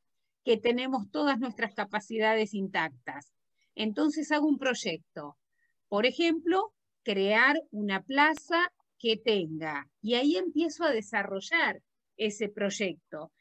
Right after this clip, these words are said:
Ese proyecto tiene que estar adaptado a ese público. Entonces, lo primero que yo tengo que hacer para empezar esto es,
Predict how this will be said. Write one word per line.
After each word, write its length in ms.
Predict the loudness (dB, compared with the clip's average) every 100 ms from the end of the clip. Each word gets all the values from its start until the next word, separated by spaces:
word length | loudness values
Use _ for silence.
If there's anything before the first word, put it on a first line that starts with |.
| _
Ese 260 | -8 -6 -8
proyecto 540 | -10 -12 -12 -18 _ _
tiene 180 | -20 -20
que 80 | _
estar 380 | -4 -2 -2 -2
adaptado 640 | 2 2 0 0 2 2
a 40 | 0
ese 240 | -2 -10
público. 920 | -6 -4 -4 -4 -6 -6 -8 -8 -10 _ _ _ _
Entonces, 540 | -2 0 -2 -2 -4
lo 180 | -2 -2
primero 480 | -2 0 2 2 -2
que 60 | -6
yo 180 | -8 -6
tengo 300 | -6 -6 -6
que 120 | -8
hacer 280 | -2 -2 0
para 200 | -2 -2
empezar 380 | -6 -4 -2
esto 300 | -2 -4 -2
es, 300 | 0 0 -4